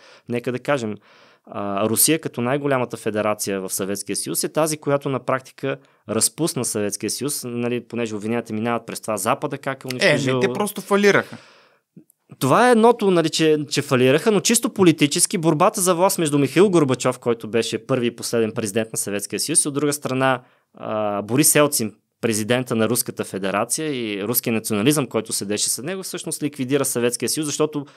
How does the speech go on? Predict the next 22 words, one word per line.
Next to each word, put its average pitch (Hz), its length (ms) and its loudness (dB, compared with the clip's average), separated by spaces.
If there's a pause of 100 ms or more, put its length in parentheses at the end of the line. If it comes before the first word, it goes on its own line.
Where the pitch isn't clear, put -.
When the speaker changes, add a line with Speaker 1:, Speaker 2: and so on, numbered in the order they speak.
(260)
Speaker 1:
а, 110 400 -2
Борис 117 320 2
Елцин 160 300 0
беше 139 240 0
този, 147 220 -2
който 135 260 -4
покани 123 560 -2
лидерите 123 460 0
на 107 80 -2
останалите 110 520 -2
няколко 110 480 -4
големи 98 440 -6
републики, 98 480 -8
върху 92 240 -12
които 101 200 -12
на 87 100 -12
практика 113 400 -10
се 90 120 -10
крепеше, 90 640 -12
а, 90 160 -14
Съветския 92 480 -8
съюз, 170 280 -6